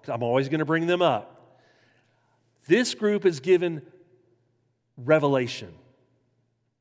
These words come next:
They are given specific revelation. They are given insight into the content of Jesus' parables. They are, uh, getting the truth that re-, that are revealed in secrets. That truth is being revealed by God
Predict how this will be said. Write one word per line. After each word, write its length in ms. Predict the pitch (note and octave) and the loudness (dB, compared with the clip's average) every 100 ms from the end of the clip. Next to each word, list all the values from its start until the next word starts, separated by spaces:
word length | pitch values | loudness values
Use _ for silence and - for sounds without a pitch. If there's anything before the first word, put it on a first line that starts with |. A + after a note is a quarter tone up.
| _ _ _ _ _ _ _ - | _ _ _ _ _ _ _ 0
They 160 | D3+ | 2
are 100 | F#3 | 2
given 340 | C3+ D3+ C#3+ C#3 | 2 -2 -2 -4
specific 720 | - A#2+ - - F#3 F3+ - | -8 -14 -12 -4 -4 -4 -4
revelation. 500 | D3+ C3+ B2+ A#2 A#2 | -2 0 -2 -4 -2
They 120 | D#3+ | 0
are 80 | G3 | 0
given 340 | D#3 C#3 C3 - | -2 -4 -8 -4
insight 680 | B3 D#4+ - E3 B2+ B2 - - | -2 -2 -4 -2 -2 -4 -8 -12
into 260 | F3 F3 | -10 -6
the 80 | D#3+ | -8
content 640 | - F#3+ F#3+ - D#3+ C#3 C3+ - - - | -4 -2 -2 -2 -2 -2 -6 -16 -20 -4
of 240 | D3+ C3+ | -2 -2
Jesus' 640 | A#2+ D3 C#3+ C3+ - B2+ - | -2 -4 -4 -8 -10 -12 -8
parables. 560 | C3+ A#2+ G2+ - - - - - - | -4 -4 -4 -10 -20 -20 -20 -12 0
They 240 | F3+ B3 | 0 0
are, 480 | A3+ F3 D#3+ D#3 - - - - | 0 2 4 2 0 -14 -20 -4
uh, 200 | D3+ C#3+ | 0 0
getting 340 | B2+ C3 G3+ F#3 | 0 -2 -2 -2
the 100 | D3+ | -4
truth 520 | - B2+ B2 A2+ - | -6 -2 -2 -4 -4
that 120 | C#3+ | -4
re-, 260 | B2 D3 C#3+ C#3+ | -2 -6 -6 0
that 140 | D#3 | 2
are 80 | D#3 | 2
revealed 420 | C#3+ A#2+ D#3+ F#3 | 0 0 2 2
in 120 | E3 | 2
secrets. 600 | C3 - G3 B3 B3 - - - - - | -4 -6 -4 -4 -6 -8 -16 -20 -20 0
That 200 | F3+ F#3+ | 0 0
truth 340 | - A#3+ A3 | -4 -4 -4
is 140 | F3+ C3 | -4 -6
being 240 | F#3 E3+ | -6 -4
revealed 420 | D#3+ C3+ F3 F3+ | -4 -2 0 0
by 180 | D#3 D3+ | 2 0
God 420 | C#3+ D3 C#3+ C3+ | 2 2 2 -2